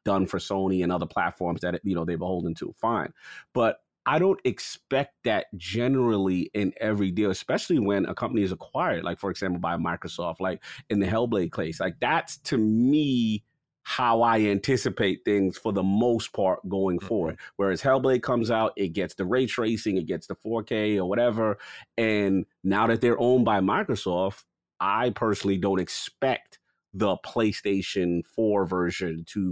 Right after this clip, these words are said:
Speaker 1: you know, you know, to get that, and the five version to get that kind of stuff. So that's kind of where I sit it. I just,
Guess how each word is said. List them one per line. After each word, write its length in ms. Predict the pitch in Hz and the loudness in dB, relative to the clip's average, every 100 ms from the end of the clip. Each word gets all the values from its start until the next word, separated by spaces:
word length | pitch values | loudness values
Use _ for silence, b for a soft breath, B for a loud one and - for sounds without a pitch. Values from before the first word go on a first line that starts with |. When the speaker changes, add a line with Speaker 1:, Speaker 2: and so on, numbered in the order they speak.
| 85 B B | -6 B B
Speaker 1:
you 100 | 107 | -2
know, 60 | 101 - - | -2 -2 -4
you 120 | 104 | -2
know, 120 | 95 | 0
to 100 | 87 | 0
get 200 | 92 98 | -2 -2
that, 200 | 95 87 | 0 0
and 80 | 80 | -2
the 60 | |
five 360 | 82 104 104 95 | -2 0 0 0
version 360 | 92 92 90 90 | -2 -2 -4 -4
to 80 | |
get 200 | 90 90 92 | -4 -6 -6
that 180 | 82 | -10
kind 180 | - 85 | -6 -8
of 60 | 95 | -6
stuff. 200 | - 90 | -8 -6
So 260 | 117 101 B B B | -2 -2 B B B
that's 200 | 208 - | 0 0
kind 200 | 196 175 | 0 2
of 60 | |
where 160 | 120 87 | 2 2
I 160 | 107 | 2
sit 220 | 123 - 131 | 0 2 2
it. 160 | 127 - | 2 0
I 140 | 120 | 0
just, 380 | 120 147 - | 0 -4 -6